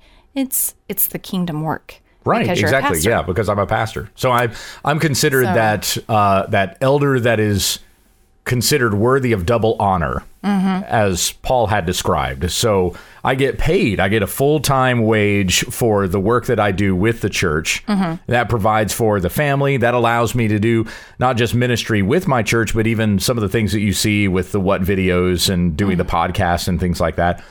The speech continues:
Speaker 1: Right.
Speaker 2: I'm recording all of this on a laptop that the church gave to me.
Speaker 1: Yes.
Speaker 2: All of our needs met by the church and through the ministry, which, as Becky said,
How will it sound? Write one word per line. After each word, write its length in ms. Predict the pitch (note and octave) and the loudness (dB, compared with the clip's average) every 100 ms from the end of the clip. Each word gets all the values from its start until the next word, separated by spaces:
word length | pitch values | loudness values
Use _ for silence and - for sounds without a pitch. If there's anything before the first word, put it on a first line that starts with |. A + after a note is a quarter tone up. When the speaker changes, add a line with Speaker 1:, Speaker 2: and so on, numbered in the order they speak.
| - | -12
Speaker 1:
Right. 160 | F3+ D#3 | -6 -4
Speaker 2:
I'm 140 | C3 | -2
recording 400 | B2+ B2+ D3+ C3+ | 0 0 0 2
all 180 | B2+ B2+ | 2 2
of 120 | B2 | 2
this 260 | B2 A#2+ - | 0 0 0
on 220 | - B2 | 0 0
a 80 | A#2+ | 2
laptop 640 | A2 C#3+ C3+ B2 G#2+ D2 | 2 0 0 -2 -2 -2
that 160 | - F#2+ | -4 -2
the 80 | F#2 | -2
church 560 | - A2+ G2+ - - - | -2 -2 0 -2 -4 -4
gave 300 | E2+ F#2+ - | -2 0 0
to 100 | C3+ | 0
me. 320 | G#3+ B2+ D#2 - | 2 0 -4 -4
Speaker 1:
Yes. 460 | A3 G#3+ - - - - | -2 -2 -6 -12 -12 -2
Speaker 2:
All 240 | D3 D3 | 2 2
of 80 | C3+ | 4
our 100 | C#3 | 2
needs 300 | C3+ C3 G2+ | 2 2 2
met 480 | A#2+ B2+ A2 - - | 2 2 0 -2 -2
by 280 | A#2 A#2+ B2 | 0 2 2
the 100 | A2 | 0
church 380 | - A#2+ A2 A#2 | 0 0 0 0
and 120 | G2+ | 0
through 180 | A#2+ A2+ | 0 0
the 40 | |
ministry, 460 | G#2 G#2+ G2 - G2+ | 0 0 0 0 0
which, 220 | G2 F#2 | 0 0
as 160 | G#2+ F2+ | 0 0
Becky 520 | G#2 F#2 G2 F#2 F#2+ | -2 0 2 2 0
said, 480 | - - F#2 F2+ F2 | -2 0 2 0 -2